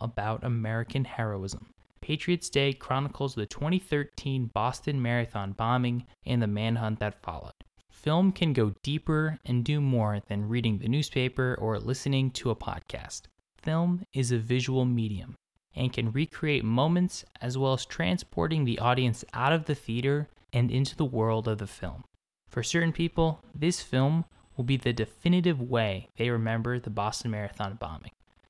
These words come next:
which makes Patriots Day a rare film and gives it a very different sort of legacy. The next film up is Silence, directed by Martin Scorsese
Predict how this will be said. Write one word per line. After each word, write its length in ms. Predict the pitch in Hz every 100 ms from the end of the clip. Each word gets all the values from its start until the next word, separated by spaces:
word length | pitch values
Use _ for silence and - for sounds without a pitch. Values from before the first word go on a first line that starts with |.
| _ -
which 160 | 120 127
makes 240 | 117 -
Patriots 580 | - - 160 165 147 -
Day 320 | 135 135 143 -
a 100 | 117
rare 360 | 113 151 185
film 460 | - 131 139 185 226 _ _ -
and 140 | 135
gives 220 | 135 131
it 160 | 131 - -
a 80 | 113
very 400 | 117 143 160 131 _
different 400 | 127 139 151 147
sort 260 | - 131 120
of 80 | 110
legacy. 560 | 104 101 98 - - - _ _ _ - -
The 140 | 123
next 280 | 127 135 -
film 280 | 170 165 139
up 180 | 120 -
is 80 | -
Silence, 600 | - 110 98 85 - - _ _
directed 360 | - 117 127 110
by 200 | 104 101
Martin 300 | 110 127 110
Scorsese 640 | - 110 - 165 175 170